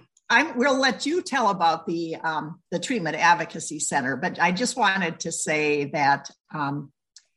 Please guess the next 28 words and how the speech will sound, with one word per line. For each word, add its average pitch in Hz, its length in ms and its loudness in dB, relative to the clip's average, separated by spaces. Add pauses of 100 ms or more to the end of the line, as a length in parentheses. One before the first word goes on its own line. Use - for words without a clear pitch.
(140)
that 196 120 -2
you 254 200 4
have, 208 280 6
when, 185 200 -2
before 220 260 -2
you 220 160 2
were 196 100 2
at 196 220 2
the 196 80 -8
Treatment 175 420 -8
Advocacy 180 580 0
Center, 160 440 0
you 165 280 -4
had 180 280 2
many 226 220 2
years 202 300 2
of 180 160 -8
nonprofit 180 500 0 (760)
policy 165 920 -2
and 165 420 -2
advocacy 202 640 4
experience, 156 880 -4 (460)
and 185 500 2
including 208 1080 0
representing 185 760 0
refugees 160 720 -4
seeking 190 340 -4
asylum 160 800 0